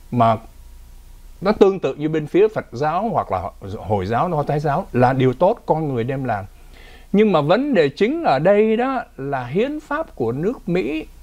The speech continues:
đã ghi rất rõ là tách biệt giữa nhà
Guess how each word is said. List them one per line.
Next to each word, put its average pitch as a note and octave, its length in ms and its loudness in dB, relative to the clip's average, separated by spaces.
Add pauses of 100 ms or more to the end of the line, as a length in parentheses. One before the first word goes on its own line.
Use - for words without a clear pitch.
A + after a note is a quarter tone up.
(460)
đã B2+ 180 -8
ghi E3+ 260 2
rất G#3+ 240 -2
rõ D#3+ 380 0 (440)
là A2 380 2 (260)
tách - 140 2 (260)
biệt C3 280 0 (140)
giữa C3 320 -6
nhà G#2+ 540 -4